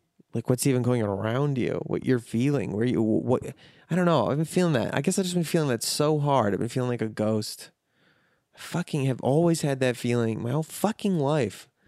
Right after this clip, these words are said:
Being this ghost, this interloper. This interloper. That's always been the word that jumped into my mind. Sometimes I would say alien, but ghost, interloper, that feels like more like passing through, observing,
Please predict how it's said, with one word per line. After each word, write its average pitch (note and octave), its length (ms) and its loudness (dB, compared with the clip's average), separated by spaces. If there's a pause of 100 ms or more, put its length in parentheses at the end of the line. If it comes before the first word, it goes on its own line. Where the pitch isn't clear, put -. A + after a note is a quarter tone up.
(500)
Being G#2+ 120 -4
this A#2+ 140 -2
ghost, A#2 540 0
this - 160 -4
interloper. A#2+ 800 0 (1200)
This - 200 -16
interloper. A2 880 -6
That's - 160 -10
always A#2 320 0
been A#2 100 -8
the A2+ 100 -6
word A2+ 180 -4
that A2+ 100 -6
jumped A2+ 260 -8
into A2 140 -8
my A2 100 -6
mind. G#2+ 420 -8 (920)
Sometimes D#3+ 380 -2
I D3+ 60 2
would C#3+ 120 -4
say B2 220 0
alien, C3 400 -2
but B2+ 240 -6
ghost, B2+ 480 0
interloper, B2+ 460 0
that D3+ 120 -2
feels D#3 220 -2
like B2+ 140 -2
more B2+ 140 0
like A2+ 160 -6
passing C#3 540 -2
through, A#2+ 760 -2 (640)
observing, A#2 1040 0